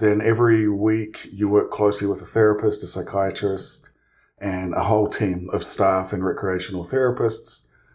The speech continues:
an academic person who watches the kid through treatment for schooling. And I just fell in love with it. I think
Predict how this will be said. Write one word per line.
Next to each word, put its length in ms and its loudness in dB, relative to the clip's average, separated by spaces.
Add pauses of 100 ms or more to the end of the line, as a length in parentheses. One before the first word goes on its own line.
(160)
an 140 -2
academic 540 0
person 460 2
who 180 -2
watches 380 -4
the 60 -10
kid 220 -2
through 200 -8
treatment 420 -4
for 100 -10
schooling. 640 -2 (320)
And 140 2
I 80 6
just 220 0
fell 180 4
in 80 0
love 200 2
with 160 -4
it. 160 0
I 100 0
think 460 -4